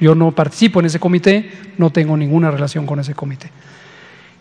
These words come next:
Y hay otra información que posiblemente es la que usted no tiene contemplada, que en México y en el mundo se ha considerado de lo que ocurre en otros países. Usted mencionó ahí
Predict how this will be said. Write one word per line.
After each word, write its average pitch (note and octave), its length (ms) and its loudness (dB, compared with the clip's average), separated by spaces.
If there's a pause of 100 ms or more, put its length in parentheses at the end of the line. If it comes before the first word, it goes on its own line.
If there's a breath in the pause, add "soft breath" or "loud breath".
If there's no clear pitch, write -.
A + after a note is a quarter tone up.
Y - 580 2
hay C#4 240 4
otra C4+ 320 2
información G#3+ 880 2
que F3+ 120 -2
posiblemente G3 440 2
es F3+ 40 -4
la F3 100 2
que - 80 -12
usted F#3 200 2
no F#3+ 120 2
tiene F3 420 2 (320)
contemplada, E3+ 720 2 (1080 loud breath)
que F#3 140 6
en F3 100 4
México A#3 420 4
y G#3 80 4
en A3 80 2
el A3 100 4
mundo F#3+ 480 4
se F#3 200 2
ha G3+ 160 2
considerado G3 800 2 (280)
de F3+ 680 0 (160)
lo E3+ 160 4
que F3 100 -2
ocurre B3 320 4
en E3+ 80 2
otros D3 240 -2
países. - 460 -4
Usted - 200 2
mencionó F3 460 4
ahí F3 320 4